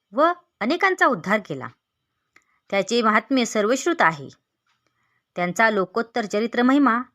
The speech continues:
मुखाने गावा अशी माझ्या मनात इच्छा निर्माण झाली आहे. सद्गुरू श्री स्वामी समर्थ महाराज अनादी अनंत असे तुमचे चरित्रही अगाध आहे. ते महान चरित्र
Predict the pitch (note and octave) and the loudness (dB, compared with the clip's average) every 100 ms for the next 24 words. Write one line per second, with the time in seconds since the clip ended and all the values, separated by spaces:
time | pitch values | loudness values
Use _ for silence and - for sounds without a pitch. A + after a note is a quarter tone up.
0 | _ - - C4 C#4+ A#3 F3 C3+ - _ | _ -10 -2 0 2 2 2 0 -6 _
1 | _ - A3+ - E4+ A#3+ G3+ C4+ B3+ B3+ | _ -12 -6 0 2 2 2 2 2 0
2 | F#3 E3+ G#3+ A3+ G#3 G3+ G#3 G#3 G#3 E3+ | -4 -6 -4 -2 -2 -2 -4 -4 -4 -6
3 | A#2 _ _ _ _ _ _ _ _ _ | -12 _ _ _ _ _ _ _ _ _
4 | _ _ - E3+ E3 A#3 C4 A3+ G3 F#3+ | _ _ -8 -6 -4 -4 -2 -4 -4 -4
5 | F#3 A#3 A3+ G#3+ F#3+ F#3+ F3+ E3 F3+ G#3 | -2 -4 -4 -4 -4 -6 -4 -4 -6 -8
6 | _ _ _ _ _ _ _ G3 B3 D4 | _ _ _ _ _ _ _ 0 2 2
7 | D#4+ A3+ C4+ C#4+ C#4 D3+ - _ _ _ | 2 2 2 2 0 -2 -6 _ _ _
8 | - A3 D#4 D#4 C4 G#3+ C#4 D4 - - | -8 -2 -2 0 0 0 0 -2 -6 -8
9 | G#3+ A#3 D4 D#4 B3+ F3+ G#3+ A3 F#3+ D3 | -8 -2 0 0 0 0 0 2 0 -2
10 | A#2+ _ _ _ _ _ - A3 G3+ F3 | -12 _ _ _ _ _ -6 -2 0 0
11 | A3+ A#3 G#3 G#3+ G3+ | 0 0 -2 -2 -4